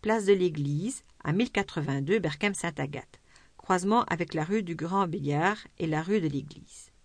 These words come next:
Contact. Service prévention, Madame Bastiane, zéro quatre cent septante-huit, quarante-cinq, cinquante-sept,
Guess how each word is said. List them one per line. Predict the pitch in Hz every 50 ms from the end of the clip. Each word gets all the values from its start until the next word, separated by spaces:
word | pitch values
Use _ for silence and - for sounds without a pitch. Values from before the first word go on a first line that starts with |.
| _ _ - _ - - _ _ _ _ _ -
Contact. | - 233 220 - - - - - - - - - - - - _ _ -
Service | - 202 196 202 247 233 -
prévention, | - - 214 196 180 160 151 147 147 - - 160 170 202 240 - _ _ _ - _ _ -
Madame | 170 180 180 196 208 208 190
Bastiane, | 185 165 - - - - 151 127 123 - - - - - _ _ _ _ _ _ _ -
zéro | 170 190 220 208 226 220
quatre | - 175 160 -
cent | - 151 147
septante-huit, | 143 - 143 147 - 143 139 147 143 - 233 269 - - - - _ _ _ _ _ -
quarante-cinq, | - 135 123 131 135 160 - - 175 185 202 226 240 - - - _ _ _ _
cinquante-sept, | - - - 135 135 - 131 135 139 - - 208 220 214 -